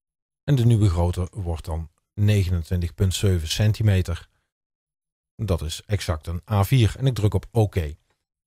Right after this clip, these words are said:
En het grijs van je aanpassingslaag wordt gewoon mee uitgetrokken. En zo eenvoudig is het dus om een kleurencirkel te maken.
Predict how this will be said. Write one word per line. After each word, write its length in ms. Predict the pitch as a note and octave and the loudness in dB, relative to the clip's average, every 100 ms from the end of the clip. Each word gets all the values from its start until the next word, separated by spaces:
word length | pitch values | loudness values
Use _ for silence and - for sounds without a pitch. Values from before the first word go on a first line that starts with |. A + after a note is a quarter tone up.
| _ _ | _ _
En 120 | B2+ | 0
het 140 | B2+ | 0
grijs 340 | - C#3 C3+ - | 0 0 0 2
van 120 | A#2+ | 2
je 180 | G#2 G#2 _ | 2 0 _
aanpassingslaag 840 | - B2 A#2+ G#2+ A2+ G#2 G2+ F#2+ | -2 0 2 2 0 2 2 0
wordt 340 | - A2 F2+ - | -2 -2 -2 -2
gewoon 380 | G2 E2+ E2+ E2 | 0 0 0 -2
mee 440 | G2 D#2+ D2 C2+ _ _ _ | -4 -4 -6 -10 _ _ _
uitgetrokken. 720 | B2+ A#2 - F2+ F2+ - - _ _ _ _ _ _ _ _ _ _ | 0 0 -2 -2 -4 -6 -12 _ _ _ _ _ _ _ _ _ _
En 120 | - E3 | -2 0
zo 220 | F#3 F#3 | 2 2
eenvoudig 460 | D#3+ D#3 C#3 C3 | 2 2 2 0
is 140 | G2+ C3 | 0 0
het 100 | B2 | 2
dus 160 | A2+ | 2
om 140 | G2+ G2+ | 2 2
een 220 | G2+ - | 0 -2
kleurencirkel 760 | B2 B2 A#2 G#2 - F#2+ F#2+ | 2 4 2 0 0 -2 -2
te 100 | F2+ | -4
maken. 340 | F#2+ E2 D2+ | -4 -4 -6